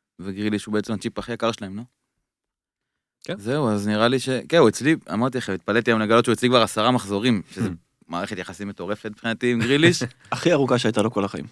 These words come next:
Speaker 1: אה, לגריליש.
Speaker 3: כן.
Speaker 1: כן. אה,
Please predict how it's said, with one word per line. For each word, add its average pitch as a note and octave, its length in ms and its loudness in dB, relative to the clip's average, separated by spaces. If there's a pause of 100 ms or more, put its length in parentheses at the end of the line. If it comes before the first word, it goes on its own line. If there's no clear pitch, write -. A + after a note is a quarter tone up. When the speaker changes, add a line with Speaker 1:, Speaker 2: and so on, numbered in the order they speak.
(140)
Speaker 1:
אה, G#2+ 460 0
לגריליש. A2+ 520 0
Speaker 3:
כן. D#3 140 -4 (200)
Speaker 1:
כן. G#2+ 180 2 (280)
אה, G#2+ 800 2